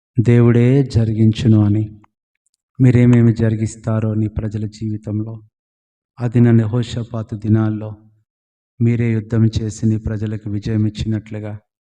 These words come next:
ఈ దినాల్లో కూడా నీ ప్రజలకు మీరు అన్నీ ఇస్తారు. అలాంటి నిరీక్షణ, విశ్వాసంతో నీ బిడ్డలు ఈ మాటలు వింటుండగా మీరు కార్యం జరిగించి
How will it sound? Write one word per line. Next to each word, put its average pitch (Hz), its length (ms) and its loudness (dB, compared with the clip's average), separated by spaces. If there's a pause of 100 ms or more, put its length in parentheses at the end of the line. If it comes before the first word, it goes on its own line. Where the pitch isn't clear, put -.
(720)
ఈ 139 120 0
దినాల్లో 143 400 4
కూడా 143 200 -4
నీ 131 160 2
ప్రజలకు 117 540 -8
మీరు 113 140 -4
అన్నీ 110 260 -2
ఇస్తారు. 107 540 -12 (920)
అలాంటి 120 380 -4
నిరీక్షణ, 113 500 -6 (140)
విశ్వాసంతో 107 800 -10
నీ 107 120 -6
బిడ్డలు 107 380 -14 (800)
ఈ 120 60 -2
మాటలు 117 420 0
వింటుండగా 120 560 0
మీరు 120 240 0
కార్యం 110 400 -6
జరిగించి 104 500 -10